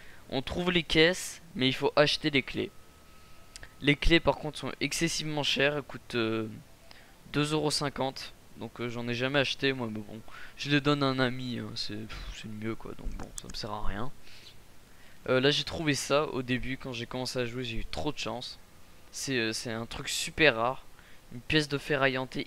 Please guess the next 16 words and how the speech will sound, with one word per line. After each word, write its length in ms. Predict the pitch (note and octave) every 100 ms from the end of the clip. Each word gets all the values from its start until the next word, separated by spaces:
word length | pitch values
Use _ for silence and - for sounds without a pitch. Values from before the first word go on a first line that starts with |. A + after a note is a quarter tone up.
| -
inhabituelle. 720 | D#3 D#3+ D3+ C3+ - A#2+ A#2 C3+ C#3 - - - - - - - - - - - - - -
Euh, 180 | A#2
vraiment 300 | A#2 A#2+ C3
je 60 | C#3
suis, 200 | - A#2+
je 60 | -
suis 80 |
content. 420 | - A#2+ A#2 A2 A2
Bon 140 | G#2+
après 200 | A2+ C#3+
il 40 |
y 40 | A#2+
a 60 |
tous 160 | A2+ -
les 100 | C3
chapeaux. 560 | - B2+ - A#2+ C3+